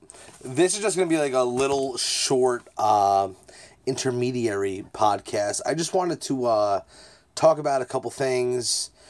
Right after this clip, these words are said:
put some things down, and, uh, just bullshit with you guys a little bit because, um, I can do that now.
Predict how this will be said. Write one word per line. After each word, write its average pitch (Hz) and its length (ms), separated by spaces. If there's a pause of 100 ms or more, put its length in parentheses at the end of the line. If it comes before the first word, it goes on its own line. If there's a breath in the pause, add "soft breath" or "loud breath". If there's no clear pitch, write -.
(360 loud breath)
put 139 180
some 123 140
things 123 260
down, 127 760 (100)
and, 113 260
uh, 110 460 (340)
just 160 220
bullshit 139 340
with 113 120
you 107 80
guys 107 220
a 107 40
little 107 160
bit 110 80
because, 117 380
um, 113 400 (1120 loud breath)
I - 80
can 196 140
do 247 140
that 117 200
now. - 320